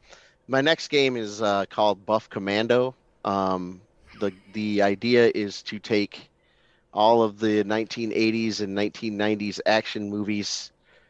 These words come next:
and make that a video game experience, um, in a platformer. It is a beat 'em up turned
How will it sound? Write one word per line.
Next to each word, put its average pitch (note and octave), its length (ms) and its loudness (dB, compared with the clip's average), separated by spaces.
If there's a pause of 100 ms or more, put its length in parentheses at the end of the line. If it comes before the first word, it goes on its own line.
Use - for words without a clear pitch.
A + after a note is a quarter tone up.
(720)
and G2+ 140 -6
make G#2+ 240 0
that G#2 340 4
a F#2+ 60 -6
video G2 360 0
game F#2+ 300 -2
experience, - 920 -6 (200)
um, F2 420 -4
in F#2 100 -6
a F#2 60 -6
platformer. F#2 840 0 (840)
It A#2 180 4
is A#2+ 380 4
a A#2 540 4 (440)
beat E3 180 2
'em D3+ 140 4
up C3+ 240 2 (200)
turned C3 540 -2